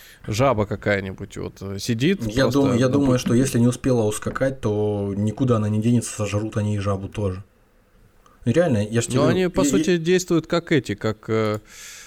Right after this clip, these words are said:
Speaker 1: вот на поля налетает какой-нибудь,
Speaker 2: Саранча
Speaker 1: э,
Speaker 2: или чё-нибудь, да?
Speaker 1: Да.
Speaker 2: Ну да, есть такое дело.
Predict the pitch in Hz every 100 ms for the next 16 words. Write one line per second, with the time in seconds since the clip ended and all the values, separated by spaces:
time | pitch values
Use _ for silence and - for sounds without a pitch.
0 | - 127 135 135 156 151 113 107 104 117
1 | 170 156 - 107 - 104 98 101 98 -
2 | - 104 110 - 135 123 107 - 110 104
3 | 101 101 127 123 117 120 - - _ _
4 | _ 113 120 240 220 185 131 127 117 107
5 | - 104 95 98 98